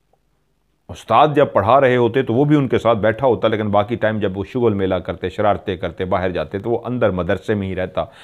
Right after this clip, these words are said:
बाहर भी ना जाता। कुरान खोलता, तिलावत करता या दीनी किताबें खोल के पढ़ता रहता।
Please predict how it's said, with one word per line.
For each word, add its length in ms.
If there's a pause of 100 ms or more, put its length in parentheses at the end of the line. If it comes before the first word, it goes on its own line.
(260)
बाहर 300
भी 120
ना 140
जाता। 480 (1040)
कुरान 320
खोलता, 600 (240)
तिलावत 440
करता 560
या 140
दीनी 380
किताबें 480
खोल 300
के 240 (340)
पढ़ता 280
रहता। 420